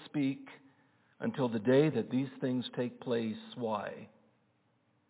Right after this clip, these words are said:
"Because you did not believe my words, which will be fulfilled in their time." God's going to keep his word anyway,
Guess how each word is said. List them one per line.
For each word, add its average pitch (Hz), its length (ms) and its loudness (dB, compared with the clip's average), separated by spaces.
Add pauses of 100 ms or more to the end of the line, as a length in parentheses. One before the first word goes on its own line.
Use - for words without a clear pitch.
(560)
"Because 131 400 6
you 139 320 4
did 139 240 0
not 127 360 2
believe 120 440 0
my 113 320 0
words, 104 640 -6 (1400)
which - 260 2
will 196 200 8
be 190 120 4
fulfilled 165 400 2
in 127 80 0
their 123 140 0
time." 147 320 0
God's 202 240 4
going 180 180 2
to - 60 -2
keep 220 240 0
his 151 100 -2
word 160 240 6
anyway, 143 640 2